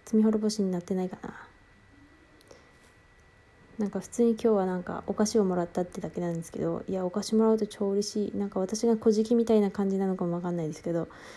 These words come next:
そうね、なんかこう、ね、いろんなものを、ほんとすまん、すまんけど、私はいろんなものをもらうんですよ。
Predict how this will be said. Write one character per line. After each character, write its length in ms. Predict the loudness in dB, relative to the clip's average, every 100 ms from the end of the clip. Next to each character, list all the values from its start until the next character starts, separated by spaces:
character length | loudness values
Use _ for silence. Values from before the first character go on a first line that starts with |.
| -20 -14
そ 220 | 0 0
う 40 | 2
ね、 220 | 2 2
な 140 | -2
ん 20 |
か 100 | -4
こ 380 | 0 2 4 0 -8 _ _ _ -20 -20 _ 0
う、 20 |
ね、 80 | 2
い 100 | 4
ろ 120 | 6
ん 40 | 8
な 60 |
も 140 | 8 8
の 280 | 6 4 0
を、 100 | -6 _ _ _ _ -18 -4
ほ 100 | 0
ん 20 |
と 100 | 2
す 100 | 4
ま 220 | 4 4
ん、 60 | 4
す 80 | 2
ま 100 | 4
ん 40 |
け 60 | 4
ど、 80 |
私 220 | 2 2 2
は 60 |
い 60 | 4
ろ 100 | 6
ん 40 |
な 60 | 6
も 100 | 6
の 100 | 6
を 40 |
も 140 | 6 4
ら 100 | 4
う 60 |
ん 20 |
で 80 | 2
す 100 | 0
よ。 200 | -2 -2